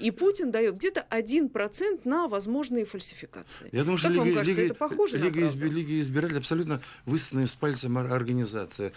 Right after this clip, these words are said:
Speaker 2: Организация политическая, мгновенно созданная. Убежден, что она, э, подобно многим,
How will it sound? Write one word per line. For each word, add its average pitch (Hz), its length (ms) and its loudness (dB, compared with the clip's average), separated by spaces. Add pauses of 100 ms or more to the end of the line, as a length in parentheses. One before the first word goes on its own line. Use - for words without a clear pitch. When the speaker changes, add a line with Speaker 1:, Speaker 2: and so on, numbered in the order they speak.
(160)
Speaker 2:
Организация 135 400 -2
политическая, 113 540 -2
мгновенно 131 320 0
созданная. 92 500 -6 (240)
Убежден, 120 320 0
что 120 240 -2
она, 127 300 0 (260)
э, 98 440 -8 (460)
подобно 120 400 0
многим, 117 500 0